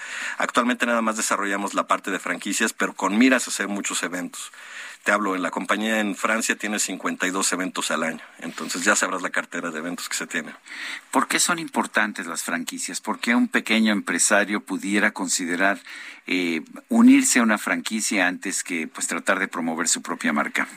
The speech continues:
Speaker 1: Excelente pregunta, Sergio. Mira, uno cuando piensa en franquicias, luego, luego se refiere a las tres marcas grandes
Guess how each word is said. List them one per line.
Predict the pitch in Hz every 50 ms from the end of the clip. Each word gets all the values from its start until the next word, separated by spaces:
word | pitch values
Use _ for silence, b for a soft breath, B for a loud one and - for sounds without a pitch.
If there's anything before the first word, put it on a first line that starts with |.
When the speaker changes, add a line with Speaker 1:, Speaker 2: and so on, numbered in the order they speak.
| - -
Speaker 1:
Excelente | 120 127 - - - 135 139 151 156 - -
pregunta, | - 139 117 117 127 - - 110
Sergio. | 110 101 - 104 104
Mira, | 113 123 123 123 123
uno | - 285 165 180
cuando | - - 151 127 110
piensa | - 120 123 - 151
en | 135
franquicias, | - - 95 92 - 110 98 - 113 107 - -
luego, | - 117 117 110 113
luego | 110 110 117
se | 113 - - 98 92 87
refiere | 87 82 87 90 - 104 104 107
a | 104
las | 95 92 - - _
tres | - 98 107 104 - -
marcas | 113 104 98 - 107 101
grandes | 92 92 92 87 87 - - - - -